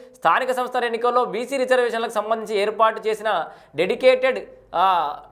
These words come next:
ఆ, డెడికేటెడ్ కమిషన్ ఈ నెలాఖరులోగా రిపోర్ట్ ఇవ్వనున్నట్లు తెలిసింది. ఆ, ప్రభుత్వ వర్గాల సమాచారం, కులగణన సర్వే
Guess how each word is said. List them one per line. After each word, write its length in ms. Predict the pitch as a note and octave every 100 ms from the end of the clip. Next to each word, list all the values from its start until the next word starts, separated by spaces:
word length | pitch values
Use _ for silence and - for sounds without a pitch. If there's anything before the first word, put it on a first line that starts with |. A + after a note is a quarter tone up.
| _ _ -
ఆ, 100 | C#3
డెడికేటెడ్ 680 | B2+ E3 A3 C4 C4 C4 B3+
కమిషన్ 720 | G#3 A3+ B3+ B3+ A#3+ G#3+ -
ఈ 180 | F3+ B3
నెలాఖరులోగా 880 | A#3+ B3+ B3+ B3 A#3+ A#3+ A#3+ G#3 - - _ _ -
రిపోర్ట్ 400 | C#3+ G3+ C4 A#3
ఇవ్వనున్నట్లు 400 | A#3+ A#3+ A#3+ A3
తెలిసింది. 600 | A3 G#3+ A#3 C4+ D#4 - _ -
ఆ, 200 | E3 F#3+
ప్రభుత్వ 640 | F3+ - F#3 G#3+ C4+ C#4+
వర్గాల 300 | C4+ B3+ C4
సమాచారం, 560 | B3 A3+ A#3+ A#3+ A#3+ C4
కులగణన 420 | - A3 A3+ B3+
సర్వే 560 | A#3 A#3 A#3 A#3+ G#3